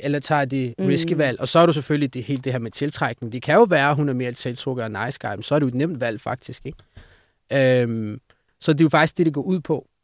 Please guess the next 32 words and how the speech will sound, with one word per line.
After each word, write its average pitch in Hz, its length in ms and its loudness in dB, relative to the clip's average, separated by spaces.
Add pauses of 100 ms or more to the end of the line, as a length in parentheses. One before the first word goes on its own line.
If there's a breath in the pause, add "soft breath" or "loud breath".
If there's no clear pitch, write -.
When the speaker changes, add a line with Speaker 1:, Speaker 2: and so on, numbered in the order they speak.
(180)
Speaker 1:
Og, 131 460 2
øh, 113 140 -2
det 104 160 -6
er 147 40 2
jo 156 40 4
måske 156 320 2
på 135 100 -4
en - 20 2
eller 139 100 2
anden 131 100 0
måde 120 120 0
også 120 180 -6
en 110 60 -6
afspejling 120 580 -4
af, 110 120 -10
hvordan 113 260 -8
det 120 100 -12
foregår 120 340 -4
i 113 40 -10
virkeligheden, 147 520 -2
det 123 60 -4
Speaker 2:
Ja. 123 60 -2
Speaker 1:
her 127 100 0
med, 120 320 -2
altså, 120 200 -8
hvem 143 240 2
vi 165 60 6
vil 139 140 0
mel-, 123 280 -2
vælge, 131 380 -2
ikke? 156 120 -2
Fordi 139 260 -2